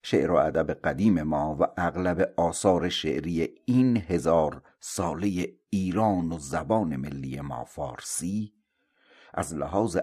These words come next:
اساطیر و افسانه‌ها پس پشت شعر، زیر تسلط قصص سامی و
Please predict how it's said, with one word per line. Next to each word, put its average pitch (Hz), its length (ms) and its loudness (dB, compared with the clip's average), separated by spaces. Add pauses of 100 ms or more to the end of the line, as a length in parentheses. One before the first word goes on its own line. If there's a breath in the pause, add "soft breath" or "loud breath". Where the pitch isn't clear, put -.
(120)
اساطیر - 600 -6
و - 40 -6
افسانه‌ها 87 960 -8 (320 loud breath)
پس - 220 -4
پشت - 400 -6
شعر، - 720 -6 (360 loud breath)
زیر 117 400 -2
تسلط 107 760 -2 (200)
قصص 135 360 -2
سامی 82 640 0
و 78 100 0